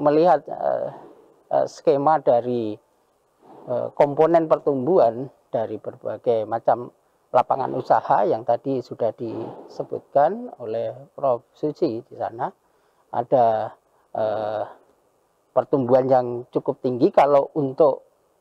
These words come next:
eh, kuartal itu, kuartal ya, kuartal, kuartal, eh, artinya dari kuartal satu ke kuartal dua itu pertumbuhan yang tinggi adalah di sektor pertanian, mencapai dua belas koma sembilan tiga persen.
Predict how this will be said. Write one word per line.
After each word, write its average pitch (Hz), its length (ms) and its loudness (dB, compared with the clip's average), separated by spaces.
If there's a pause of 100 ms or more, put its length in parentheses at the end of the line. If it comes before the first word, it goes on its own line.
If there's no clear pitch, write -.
(120)
eh, 135 280 4
kuartal 156 480 4
itu, 156 360 2
kuartal 147 360 2
ya, 123 280 2 (200)
kuartal, 131 400 -2
kuartal, 143 440 -4 (680)
eh, 135 140 -2 (100)
artinya 139 400 0
dari 127 240 2
kuartal 135 320 2
satu 139 320 -2
ke 139 120 -2
kuartal 139 360 0
dua 123 320 -2
itu 185 120 -6
pertumbuhan 147 520 0
yang 135 200 -4
tinggi 135 360 0
adalah 151 320 0
di - 80 -12
sektor 123 320 -4
pertanian, 139 560 -4 (720)
mencapai 139 320 2
dua 127 160 2
belas 139 240 0
koma 135 240 -2
sembilan 117 320 -4
tiga - 240 -8
persen. - 360 -12